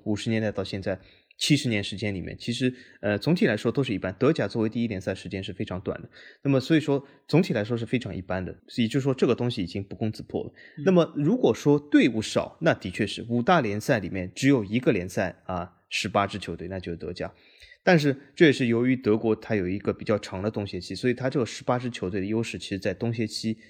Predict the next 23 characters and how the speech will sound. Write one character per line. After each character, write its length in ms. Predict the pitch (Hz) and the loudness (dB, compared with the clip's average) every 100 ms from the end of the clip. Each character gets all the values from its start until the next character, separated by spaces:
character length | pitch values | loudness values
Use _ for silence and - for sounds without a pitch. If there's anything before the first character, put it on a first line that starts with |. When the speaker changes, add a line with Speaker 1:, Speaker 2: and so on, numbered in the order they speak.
| _ | _
Speaker 1:
已 80 | 90 | -8
经 180 | 95 90 | -6 -2
消 160 | 110 | 0
耗 140 | 120 - | 0 -4
掉 120 | - | -8
了。 80 | - _ - - - | -12 _ -20 -20 -6
也 100 | - | -4
就 140 | - | -2
是 60 | 123 | 0
说， 120 | - | 0
在 260 | 120 139 113 | 2 0 0
除 220 | - - 156 | -4 0 4
了 100 | 170 | 4
冬 180 | 151 | 4
歇 140 | 139 139 | 2 0
期 220 | - 101 | -2 -8
以 40 | |
外， 220 | 95 92 90 | -4 -4 -2
德 180 | 107 | 2
甲 140 | 113 101 | 2 0
的 100 | 90 | -4
赛 240 | - 113 | -2 -2
程， 300 | 92 90 90 | -2 -8 -10